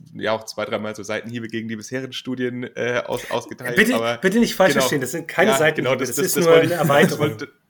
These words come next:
Speaker 1: das wollten wir jetzt quasi auch noch mal, ähm, <laughs> jetzt am Ende sagen. Also, es ist ja immer so, es gibt, es gibt eine Menge Studien, die unterscheiden sich einfach alle immer, weil überall sind ein bisschen kleinere, andere Annahmen drin.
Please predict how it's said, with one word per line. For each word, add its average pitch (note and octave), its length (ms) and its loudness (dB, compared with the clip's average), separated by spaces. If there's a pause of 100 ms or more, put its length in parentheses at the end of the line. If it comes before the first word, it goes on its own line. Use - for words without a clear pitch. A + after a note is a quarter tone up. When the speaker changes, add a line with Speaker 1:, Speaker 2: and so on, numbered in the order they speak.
(180)
Speaker 1:
das C#3 160 -4
wollten D3 180 0
wir C3 80 0
jetzt B2+ 260 -2
quasi A2+ 240 -4
auch G2 140 -6
noch A#2 100 -8
mal, G2+ 280 -8
ähm, G2 340 -10 (240)
<laughs> - 0 - (180)
jetzt - 260 -4
am C3 140 -6
Ende B2 440 -4
sagen. G#2 360 -6
Also, A2 180 0 (280)
es A2+ 100 -12
ist C#3 80 -8
ja C#3+ 80 0
immer C3 160 -2
so, A2 120 -6
es G2+ 160 -6
gibt, A2 160 -16
es - 120 -20
gibt - 140 -16
eine A2+ 80 -14
Menge C3+ 180 -10
Studien, B2 300 -12
die A#2 80 -14
unterscheiden A2+ 400 -14
sich G#2+ 160 -16
einfach G2+ 320 -18
alle A#2+ 220 -10
immer, B2+ 400 -12
weil G#2+ 240 -10 (400)
überall C3 300 -10
sind A2 140 -18
ein - 80 -20
bisschen D3 260 -14
kleinere, A2+ 680 -12
andere A2 340 -14
Annahmen G#2+ 380 -14
drin. A2 340 -14